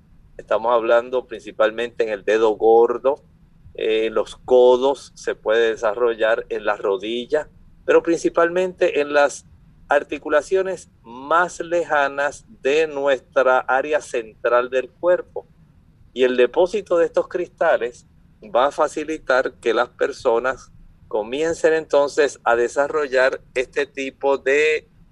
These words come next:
artritis que se le llama artritis úrica. Esta artritis úrica va entonces a facilitar que las personas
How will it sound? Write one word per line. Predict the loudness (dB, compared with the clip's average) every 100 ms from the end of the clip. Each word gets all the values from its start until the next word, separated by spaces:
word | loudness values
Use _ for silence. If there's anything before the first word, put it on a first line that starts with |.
| _ -2
artritis | 0 0 -4 -8 -8 -8 -8 -10 -10 -6
que | -4
se | -2
le | 0
llama | 0 0 -2 -2
artritis | -2 -2 -6 -8 -8 -10 -12 -14 -2
úrica. | 0 2 -2 -4 -8 -10 -20 -20 -20 -20 -20 -20 _ -2
Esta | -2 2
artritis | 2 2 -6 -6 -8 -4
úrica | -4 -4 -4 -2 -2 -4 -20 -8 2
va | 2
entonces | 2 2 0 0 -2 -4 -4 -2
a | 0 2 2 0 0
facilitar | -4 -2 -8 -10 -4 0 0
que | -4 -6
las | -4 -4
personas | -4 -8 -6 -4 -4 -4 -10 -14